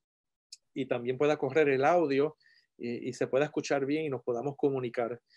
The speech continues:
eh, bien efectivo. Por eso es importante dos, esos dos elementos, ¿verdad? De, eh, la conectividad de internet y número dos, eh, la capacidad, eh, de sus computadores, eh, para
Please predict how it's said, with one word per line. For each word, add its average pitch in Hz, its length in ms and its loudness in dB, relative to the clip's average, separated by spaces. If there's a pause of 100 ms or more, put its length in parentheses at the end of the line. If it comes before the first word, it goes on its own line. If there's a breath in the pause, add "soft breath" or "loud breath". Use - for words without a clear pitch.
(340 soft breath)
eh, 120 320 -4
bien 120 220 -2
efectivo. 117 480 -2
Por 110 140 -4
eso - 140 -2
es 143 60 0
importante 151 640 2
dos, 135 220 2
esos 135 240 2
dos 131 120 2
elementos, 151 440 0
¿verdad? 156 300 4
De, 120 220 -2 (440)
eh, 120 460 -2
la 123 300 2
conectividad 127 540 0
de 170 100 2
internet 185 640 0
y 131 200 -6
número 131 320 0
dos, 190 340 4
eh, 131 220 2
la 127 140 2
capacidad, 127 680 0 (540)
eh, 131 200 2
de 135 140 -2
sus 143 200 -2
computadores, 165 640 4 (160)
eh, 131 320 0
para 123 280 0